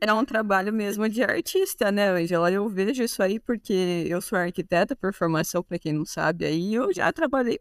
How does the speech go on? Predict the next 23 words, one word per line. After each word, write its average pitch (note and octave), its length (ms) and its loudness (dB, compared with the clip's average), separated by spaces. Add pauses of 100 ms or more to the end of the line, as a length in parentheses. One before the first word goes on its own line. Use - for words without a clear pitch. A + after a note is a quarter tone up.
muito C4+ 260 -4
com C4 140 -4
três A#3 320 -2
D G3+ 160 -2
também. B3 360 -2 (320)
E E3 100 -2
realmente A3 640 0
é G3 60 2
um G3 80 -4
trabalho G3 500 -2 (280)
muito, A3+ 520 0
muito B3+ 380 2
detalhado. A3+ 600 -2
A F#3+ 120 0
parte G#3 380 -2
de G#3 100 -4
resina, F#3 460 0
ela G3 120 4
é G3+ 40 0
bem F3 260 -4
complexa A#3 680 -2
mesmo F3+ 320 0
e A3+ 120 -2